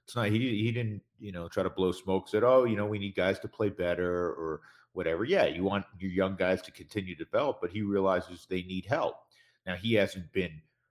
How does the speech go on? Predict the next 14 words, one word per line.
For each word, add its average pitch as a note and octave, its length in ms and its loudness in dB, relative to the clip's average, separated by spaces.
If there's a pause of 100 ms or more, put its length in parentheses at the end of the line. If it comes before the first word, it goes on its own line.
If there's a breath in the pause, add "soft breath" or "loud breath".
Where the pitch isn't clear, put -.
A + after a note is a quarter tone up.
(120)
super A2+ 400 -2
specific. A2+ 840 0
He's E2+ 140 -10
not F#2 180 -2
gonna E2 140 -6
come F2+ 140 -8
out F2+ 120 0
and - 80 -10
said, E2 220 -4
"Yep, G#2+ 280 2
we're G2+ 100 -2
targeting F2+ 680 0
Nick A#2 200 -2
Castellanos, G2+ 1120 0